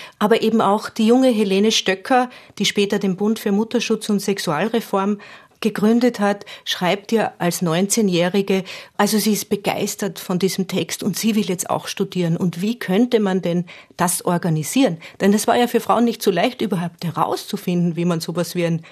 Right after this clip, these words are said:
Studium organisiert in einer Gesellschaft, die das nicht vorsieht. Und Schirmacher hat ganz schnell ihr Pseudonym gelüftet, um eben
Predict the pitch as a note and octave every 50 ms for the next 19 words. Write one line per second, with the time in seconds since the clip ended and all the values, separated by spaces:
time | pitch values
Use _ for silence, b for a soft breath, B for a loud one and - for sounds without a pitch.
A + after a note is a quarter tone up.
0 | B B B - - - G#3+ G#3 G3+ G#3+ G3+ F#3+ F3+ F3 B B B B B _
1 | - G#3+ G3 G#3 G3+ F#3+ F3 - - A3 C4 A#3+ A3+ G3 F#3 F3 F3 E3+ E3 F3+
2 | E3+ - E3 D#3+ D#3+ - - F#3+ F3+ - B B B B B B B B - -
3 | G3 E3 G3 F3 F3+ - B B B B B B B - F#3+ F3 F3+ - - -
4 | F#3 G3 G#3+ A3+ - - - F#3+ F3+ F3+ - F3+ F3+ E3 - B B B B B
5 | B B B - - G#3 G#3+ A3+ A3 G#3+ F#3+ F3 F3 E3+ E3+ - - - - F3+
6 | E3+ F3+ G3 - - - B B B B - - - F#3 F#3+ G3+ G#3 G#3 G3 -
7 | F#3+ F3+ F3 E3+ - - b b b b b b _ _ _ _ - - G3 F#3+
8 | F3 F#3+ F#3+ F#3+ G#3 A#3+ B3 A#3+ A3+ G#3 G#3 F#3 F3+ G#3 A#3+ A#3 - - - G3+
9 | F#3+ F#3+ - G3+ G#3 A3 G#3+ G3 - E3+ E3 F3 F3 F3 E3